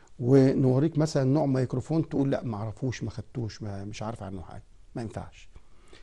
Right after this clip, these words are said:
فدايمًا بندي نبذة على الحاجات اللي موجودة في الحياة العملية بحيث تبقى أنت ملم بكل العناصر. الميكروفون، نرجع تاني للميكروفون. لما نيجي نعرف الميكروفون،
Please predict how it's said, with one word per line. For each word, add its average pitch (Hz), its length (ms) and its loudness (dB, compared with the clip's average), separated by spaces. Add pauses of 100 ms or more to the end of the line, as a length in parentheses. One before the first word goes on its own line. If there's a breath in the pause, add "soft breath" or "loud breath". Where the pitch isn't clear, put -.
فدايمًا 202 440 6
بندي 147 420 4
نبذة 165 380 2 (280 soft breath)
على 156 240 0
الحاجات 135 540 -2 (200)
اللي 131 120 2
موجودة 139 520 2 (240 soft breath)
في - 80 -4
الحياة 123 300 -2
العملية 156 600 4 (320 loud breath)
بحيث 170 360 4
تبقى - 320 4
أنت 180 400 2
ملم 165 560 6 (440 soft breath)
بكل 143 640 2
العناصر. 101 640 -2 (920 soft breath)
الميكروفون، 160 640 8 (180)
نرجع 143 320 2
تاني 185 420 0 (280)
للميكروفون. 120 680 0 (1300 soft breath)
لما 123 240 2
نيجي 220 160 8
نعرف 202 380 4
الميكروفون، 175 600 4